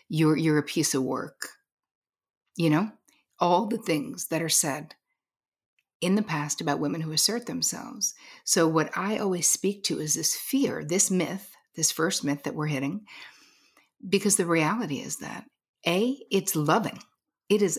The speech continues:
actually loving to be honest in your relationships. And you can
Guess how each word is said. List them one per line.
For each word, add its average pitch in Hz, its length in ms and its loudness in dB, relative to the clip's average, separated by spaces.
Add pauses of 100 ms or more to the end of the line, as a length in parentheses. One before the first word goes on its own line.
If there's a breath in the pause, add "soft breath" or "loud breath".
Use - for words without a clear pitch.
actually 226 460 -2
loving 160 500 -2 (680)
to - 140 2
be 165 160 2
honest 143 460 0
in 175 220 -2
your 147 120 2
relationships. - 840 -6 (440 loud breath)
And 185 160 4
you 214 120 4
can 226 180 2